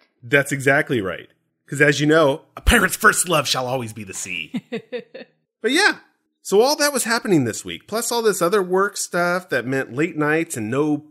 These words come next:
Speaker 1: pirate talk. Hey, you better be careful. If you, <laughs> I mean, nobody can see you, but you're holding a Voldemort's wand to your neck. That's dangerous stuff right there. That's a side of what's actually happening in the studio.
Speaker 2: I,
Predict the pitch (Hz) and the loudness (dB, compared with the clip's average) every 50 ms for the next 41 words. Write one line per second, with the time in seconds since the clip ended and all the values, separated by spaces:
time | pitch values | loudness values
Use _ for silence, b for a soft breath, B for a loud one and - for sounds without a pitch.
0 | _ _ - - 131 135 147 160 - - - 151 156 165 170 - _ _ _ _ | _ _ -10 -6 -4 -2 -2 -4 -6 -6 -10 -10 -10 -10 -10 -14 _ _ _ _
1 | _ _ _ _ - 160 160 156 160 156 147 220 233 226 214 202 190 - 190 190 | _ _ _ _ -4 -2 -2 -2 -2 0 2 2 2 2 0 -2 -4 0 0 0
2 | 196 196 - 117 104 101 120 123 117 143 147 160 151 - 117 160 156 156 156 156 | 0 0 -4 -6 -6 -6 -6 -8 -10 -8 -10 -10 -8 -6 -2 0 0 0 0 0
3 | 160 165 185 196 190 - - 226 170 - - 165 170 180 190 175 165 151 - 147 | 2 2 2 2 2 0 -4 -4 -4 -4 -4 -4 -4 -4 -4 -4 -6 -4 -4 -6
4 | 139 139 185 196 185 185 170 160 147 131 - _ _ _ _ _ _ _ _ - | -4 -2 -4 -2 -2 0 0 0 -2 -2 -6 _ _ _ _ _ _ _ _ -14
5 | 131 123 151 165 202 220 214 190 175 165 156 143 - 139 139 135 139 156 185 208 | -4 4 6 6 8 8 6 4 4 2 0 0 -4 -8 -4 0 4 6 6 6
6 | 208 196 180 - 156 127 113 107 101 90 80 - _ _ _ _ _ _ _ _ | 6 4 -2 -4 -4 -4 -4 -6 -8 -10 -10 -12 _ _ _ _ _ _ _ _
7 | _ 117 117 113 147 175 190 190 - - 151 139 135 131 135 131 120 - - - | _ -14 -6 -4 -2 -2 -2 -4 -6 -6 -4 -4 -4 -4 -4 -6 -6 -8 -8 -6
8 | 139 123 - - 107 92 85 - - 90 82 65 60 - _ _ _ _ _ _ | -6 -6 -6 -8 -12 -12 -12 -12 -12 -12 -12 -12 -12 -18 _ _ _ _ _ _
9 | - - 127 123 - 139 123 - - 160 143 143 143 143 131 113 113 127 120 - | -10 -8 -8 -6 -6 -6 -6 -2 0 2 2 4 4 2 0 -2 -4 -6 -6 -4
10 | 127 117 113 - 131 117 - 127 120 - - 113 117 113 110 107 107 101 - - | -6 -6 -6 -8 -10 -8 -8 -8 -8 -8 -10 -12 -12 -10 -10 -12 -12 -14 -16 -14
11 | - 120 113 107 92 82 78 85 - - 208 135 | -12 -12 -10 -10 -10 -10 -12 -14 -12 -12 -12 -10